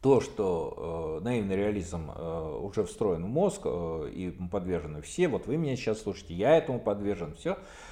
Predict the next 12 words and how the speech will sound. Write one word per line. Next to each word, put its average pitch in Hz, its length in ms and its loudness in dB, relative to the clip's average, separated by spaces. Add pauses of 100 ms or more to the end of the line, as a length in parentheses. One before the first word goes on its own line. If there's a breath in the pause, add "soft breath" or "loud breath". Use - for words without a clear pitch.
(180 loud breath)
А, 92 180 4
значит, 101 540 -2
и 104 480 2 (240)
как 170 260 8
же, 151 380 6
э, 87 800 0
называется, 113 800 2 (100)
э, 87 260 -2 (100)
прием, 127 640 0 (120)
как 127 180 8
защититься? 107 680 -4
Он, 92 240 -6